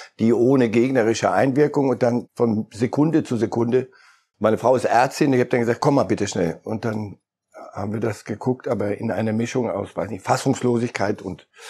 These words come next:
ja, nee, da, da hab ich keine Worte für. Ka-, ich kann's nicht beschreiben, was da in einem vorgeht, weil man will ein Fußballspiel gucken und das alles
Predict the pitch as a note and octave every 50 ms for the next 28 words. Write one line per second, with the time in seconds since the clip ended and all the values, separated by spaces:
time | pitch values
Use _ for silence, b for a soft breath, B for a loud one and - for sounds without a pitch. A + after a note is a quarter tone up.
0 | B B B B B - A2+ A#2+ B2+ B2+ C3 C3+ C#3+ C#3 C#3+ C#3 D#3 D3+ C#3+ C3
1 | C#3 C#3+ C3 C3+ C#3+ C3+ - - - F#2+ F#2+ F2+ F#2 E2 E2 - F2+ - - E2
2 | D#2+ D#2+ - _ - - B2+ A#2+ A#2 - D3 D3 D3 D3+ C3+ C#3 C3 - C3 C3
3 | A#2 F#2 G#2+ A#2 - B2+ B2 A#2 - A2+ A2+ A2+ A2 A#2 A#2 G#2+ - - C#3 C3
4 | C#3+ D3 D3 - C3+ A#2+ A#2+ B2 A#2 C3+ C3+ A#2+ - - E3+ D#3+ - B2+ G#2+ -
5 | - B2 G#2+ - - B2+ B2 C3+ C#3+ C3 A2+ C3+ B2+ - - - D#3+ D#3+ E3+ D#3
6 | - - -